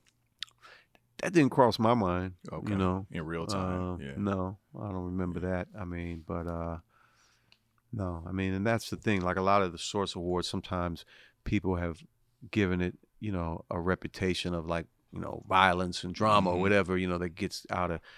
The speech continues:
Speaker 1: out of hand sometimes. And like I said, at that ninety-five Source, there wasn't a punch thrown, wasn't
Speaker 2: Right.
Speaker 1: nobody
Speaker 2: Right.
Speaker 1: shot, stabbed, nothing like that. Nothing,
Speaker 2: Yeah.
Speaker 1: you know. There was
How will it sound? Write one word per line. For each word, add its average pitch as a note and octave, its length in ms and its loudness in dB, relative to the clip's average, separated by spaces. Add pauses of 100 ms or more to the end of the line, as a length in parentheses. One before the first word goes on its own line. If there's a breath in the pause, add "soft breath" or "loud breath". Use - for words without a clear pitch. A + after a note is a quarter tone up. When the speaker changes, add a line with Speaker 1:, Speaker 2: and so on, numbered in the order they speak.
(160 loud breath)
Speaker 1:
out F#2 200 2
of E2+ 60 -2
hand F#2 280 2
sometimes. E2 400 -6
And D#2+ 60 -8
like F2 160 -2
I - 20 0
said, F2 240 -2
at D#2+ 120 -4
that F#2 200 2 (320 loud breath)
ninety-five F#2 460 0
Source, A2 180 4
there F#2+ 80 -2
wasn't F#2 260 4
a D#2+ 40 -4
punch - 340 2
thrown, G2 540 2
wasn't F#2 240 0
Speaker 2:
Right. F2+ 60 -2
Speaker 1:
nobody F2+ 440 0 (140 loud breath)
Speaker 2:
Right. F2 120 -2
Speaker 1:
shot, F#2 280 6
stabbed, F2+ 560 4
nothing F2+ 280 0
like F2+ 220 -2
that. F2 240 0
Nothing, F2+ 300 -6
Speaker 2:
Yeah. - 20 -8
Speaker 1:
you F#2+ 100 -4
know. E2+ 180 -4
There F#2 100 0
was B2 60 4